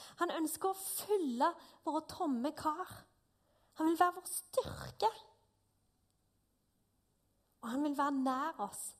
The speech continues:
Han er nidkjær i forhold til tiden vår, ble det lest. Og det betyr at han er lidenskapelig, opptatt av å være med oss, få prege oss, få prege livene våre,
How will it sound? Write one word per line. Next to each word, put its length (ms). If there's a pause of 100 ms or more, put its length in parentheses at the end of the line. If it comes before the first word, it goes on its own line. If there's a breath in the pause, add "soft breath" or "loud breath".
(300 loud breath)
Han 120
er 100
nidkjær 880
i 60
forhold 240
til 120
tiden 380
vår, 300
ble 160
det 80
lest. 380 (1040 soft breath)
Og 80
det 100
betyr 280
at 100
han 160
er 80
lidenskapelig, 1300 (380 loud breath)
opptatt 580
av 140
å 60 (100)
være 480
med 80
oss, 220 (200 loud breath)
få 220
prege 560
oss, 180
få 120
prege 260
livene 520
våre, 260